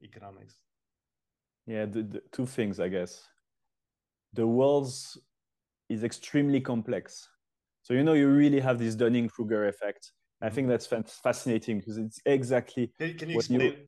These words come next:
Speaker 1: can you explain it? What, what, what the Dunning-Kruger effect is for those who don't know?
Speaker 2: Yeah, sure. So basically, when you discover a new topic, after very quickly, you feel that you own the topic. You might feel that you own the topic. That's just an average.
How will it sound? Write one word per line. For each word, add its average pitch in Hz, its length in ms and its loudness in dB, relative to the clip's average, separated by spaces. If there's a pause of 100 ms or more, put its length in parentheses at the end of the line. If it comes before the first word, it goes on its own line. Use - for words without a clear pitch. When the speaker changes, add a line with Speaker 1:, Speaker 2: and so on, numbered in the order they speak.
Speaker 1:
can 139 120 -16
you - 20 -10
explain 123 340 -8
it? 139 80 -6
What, 127 300 -6 (280)
what, 127 300 -8
what 123 120 -10
the - 80 -10
Dunning-Kruger 120 540 -10
effect 113 280 -14
is 113 160 -12
for 110 140 -18
those 110 200 -14
who 113 60 -18
don't 107 220 -14
know? 107 120 -14 (140)
Speaker 2:
Yeah, 135 220 -8
sure. - 280 -12
So 135 140 -10
basically, 127 320 0
when 143 140 4
you 127 80 2
discover 139 720 -2
a 107 160 -4
new 123 200 -2
topic, 165 380 -2 (720)
after 123 720 2
very 165 260 6
quickly, 185 340 -2
you 156 100 2
feel 139 180 -4
that 123 180 -4
you - 120 -8
own 131 240 2
the 110 100 -2
topic. 98 320 -12
You 123 80 0
might 143 420 -2
feel 123 280 -6
that 113 240 0
you - 100 -8
own 117 220 0
the 101 80 -2
topic. 90 340 -10
That's 92 180 -4
just 113 200 -10
an 113 80 -4
average. 98 400 -4